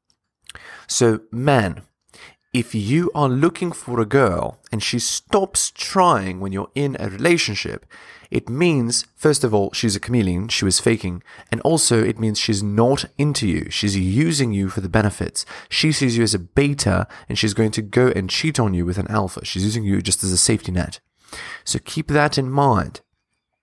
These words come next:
Again, the four traits you should look for in women are fit,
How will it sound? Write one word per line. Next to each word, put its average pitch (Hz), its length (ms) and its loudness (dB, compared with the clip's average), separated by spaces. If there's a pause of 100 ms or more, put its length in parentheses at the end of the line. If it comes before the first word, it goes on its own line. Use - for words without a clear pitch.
(1000)
Again, 127 380 2 (320)
the - 80 -4
four 196 340 2
traits 170 460 0
you 131 60 2
should 113 180 -6
look 131 180 2
for 113 240 0
in 110 120 2
women 104 300 2
are 95 200 -2
fit, - 420 -2